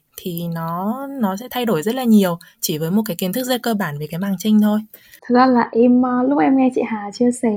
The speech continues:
Speaker 2: á, thì em cũng mới nhận ra là thật ra em cũng không biết chi tiết đến như thế. <laughs> Tức là em cũng có những cái, ờ, em cũng biết những cái cơ bản, nhưng mà thật ra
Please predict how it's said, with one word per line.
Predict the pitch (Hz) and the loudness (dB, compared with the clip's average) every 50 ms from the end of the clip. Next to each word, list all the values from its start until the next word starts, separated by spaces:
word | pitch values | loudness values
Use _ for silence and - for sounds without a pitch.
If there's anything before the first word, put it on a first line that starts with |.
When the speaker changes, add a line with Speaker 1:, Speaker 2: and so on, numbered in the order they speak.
| 202 202 208 | -2 -2 -2
Speaker 2:
á, | 233 262 277 - _ | -2 -2 -4 -4 _
thì | - - | -6 -2
em | - 240 247 | 0 0 0
cũng | - - 262 | 2 2 2
mới | 240 226 226 | 4 4 4
nhận | 233 254 269 - | 4 4 4 4
ra | 240 240 240 | 4 2 2
là | 226 220 208 202 196 208 202 - | 2 0 -2 -4 -6 -8 -8 -4
thật | - - 214 | 0 4 6
ra | 233 240 - - | 6 6 6 6
em | 254 262 254 | 4 4 4
cũng | - 233 233 | 4 0 2
không | - - 277 285 | 2 4 6 8
biết | 277 294 359 339 | 8 8 6 4
chi | - - 285 269 - | 2 2 2 2 4
tiết | 330 339 330 - | 2 2 4 4
đến | 202 190 202 | 4 6 6
như | 226 262 262 | 6 6 6
thế. | 233 226 196 185 185 233 240 - - - | 6 6 6 6 4 4 2 0 -2 -2
<laughs> | - 190 - - _ _ _ _ - - - 381 370 - - - _ _ _ _ | -2 -2 -2 -6 _ _ _ _ -6 -6 -6 -6 -6 -10 -14 -20 _ _ _ _
Tức | 330 | 6
là | 349 311 - | 6 6 8
em | - 302 277 | 6 4 4
cũng | 277 262 - | 4 0 0
có | - 220 | 0 0
những | 214 214 240 240 | 0 2 0 0
cái, | - 214 202 196 202 214 | 0 0 0 2 2 4
ờ, | 226 240 247 - | 4 2 4 4
em | 262 269 | 4 4
cũng | 254 262 226 269 | 4 4 6 6
biết | 302 330 330 - | 6 6 4 2
những | 285 - 254 - | -2 -2 0 2
cái | 214 214 208 - | 2 0 0 2
cơ | - 269 269 247 | 4 4 6 8
bản, | 233 220 226 226 196 190 185 190 202 | 10 10 10 10 8 6 2 0 0
nhưng | 202 196 226 247 | 2 4 4 6
mà | 254 247 233 220 226 - | 6 6 6 4 4 6
thật | - 233 | 6 8
ra | 240 | 8